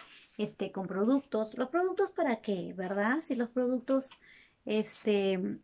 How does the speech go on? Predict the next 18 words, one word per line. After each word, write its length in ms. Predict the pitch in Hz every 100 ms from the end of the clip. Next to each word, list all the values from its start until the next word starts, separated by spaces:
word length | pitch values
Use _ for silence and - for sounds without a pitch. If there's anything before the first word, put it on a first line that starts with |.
| _ _ - - - - -
los 160 | 208
puedes 300 | 226 240 247
comprar 480 | 254 220 233 262 302
del 140 | 226
mismo 200 | 190 190
catálogo, 560 | 190 180 180 170 170 180
no 140 | 180
necesitas 720 | 196 214 208 196 262 262 277 -
tener 380 | 208 202 220 - - - - -
productos 640 | - 240 247 285 294 262 -
en, 240 | 233 226
eh, 80 | 247
como 280 | - 254 262
premios, 520 | 453 453 240 208 - - -
¿cierto? 520 | - 285 277 269 427 - - - - -
Entonces, 520 | 233 247 233 233 -
todas 280 | 359 392 302
estas, 280 | 294 294